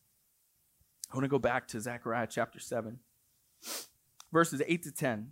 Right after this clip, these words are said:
says this, "Then the message came to Zechariah from the Lord." This is what the Lord of heaven's army says. So this is, this is God's answer. This is what God really wants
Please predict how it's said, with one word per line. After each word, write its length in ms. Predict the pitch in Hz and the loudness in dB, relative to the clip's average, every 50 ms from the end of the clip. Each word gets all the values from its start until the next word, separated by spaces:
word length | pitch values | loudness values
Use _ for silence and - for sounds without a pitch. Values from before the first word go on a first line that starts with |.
| - _ | -16 _
says 320 | - - - 151 147 135 - | -12 -2 2 2 2 2 2
this, 240 | - 127 110 - | 0 -2 -2 -2
"Then 220 | - - 143 151 170 | -2 -2 0 0 0
the 80 | 175 | 2
message 420 | 156 139 139 147 - - 151 - - | 2 2 0 0 0 -2 -4 -4 -6
came 260 | - 139 135 143 156 | -4 -4 -2 -2 -2
to 120 | 165 - 139 | -2 -4 -4
Zechariah 560 | 135 156 135 143 - - 139 135 123 123 131 | -2 0 0 0 2 2 4 6 6 6 4
from 200 | - - 143 135 | 4 0 -4 -4
the 60 | 139 | -2
Lord." 380 | 139 135 123 113 107 98 110 - - _ _ _ _ _ _ _ _ _ _ _ _ _ _ _ _ _ _ _ _ _ _ _ _ _ _ | 0 2 2 2 2 0 -2 -8 -14 _ _ _ _ _ _ _ _ _ _ _ _ _ _ _ _ _ _ _ _ _ _ _ _ _ _
This 280 | - 147 139 156 - - | -2 0 0 2 4 2
is 120 | 165 151 | 2 4
what 200 | 151 147 139 - | 6 4 4 4
the 80 | - 139 | 4 2
Lord 200 | 135 135 135 131 | 4 6 6 6
of 120 | 123 110 | 4 2
heaven's 320 | - 131 123 127 120 117 120 | 0 -4 -4 -2 -2 0 0
army 220 | 117 117 113 113 | 0 0 -2 -4
says. 340 | 113 - - 135 131 127 - | -8 -8 -6 -6 -6 -6 -6
So 100 | - 131 | -8 0
this 240 | 127 131 160 165 - | 2 2 4 4 2
is, 160 | 147 131 - - - - - _ _ _ | 0 -2 -4 -8 -20 -20 -20 _ _ _
this 200 | - 151 156 - | -2 -2 0 -2
is 100 | 160 151 | -2 4
God's 280 | - 143 131 127 123 | 6 8 8 6 4
answer. 420 | - - 123 127 127 - - - - | 0 -4 -4 -2 -2 -2 -4 -6 -4
This 180 | - 151 170 | -2 0 0
is 140 | 202 185 165 | 0 2 4
what 120 | 170 156 143 | 4 4 6
God 240 | 156 143 135 147 | 6 4 4 4
really 240 | 139 135 139 139 139 | 4 4 6 6 6
wants 600 | 131 127 120 113 104 101 - - - - - - | 4 4 2 0 0 -2 -6 -10 -14 -14 -14 -16